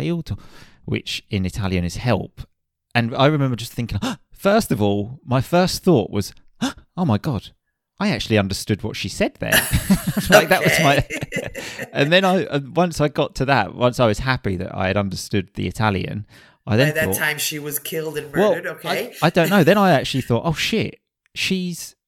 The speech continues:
Speaker 1: actually asking for help." And then I thought, "I don't even know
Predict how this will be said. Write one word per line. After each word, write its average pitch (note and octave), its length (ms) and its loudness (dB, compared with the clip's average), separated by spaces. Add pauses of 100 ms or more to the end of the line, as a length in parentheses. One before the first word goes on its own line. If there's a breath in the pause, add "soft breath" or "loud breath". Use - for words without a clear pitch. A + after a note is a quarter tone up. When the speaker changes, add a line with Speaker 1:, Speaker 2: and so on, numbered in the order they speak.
(260)
Speaker 1:
actually B2 340 0
asking A2 520 -2 (200)
for - 140 -4
help." F#3+ 420 0 (440 soft breath)
And C#3+ 120 -4
then A#3 120 -2
I G3 80 -2
thought, G2+ 360 -2 (320)
"I E3+ 100 -6
don't A#3+ 200 -4
even D#3 160 -6
know B2+ 300 -2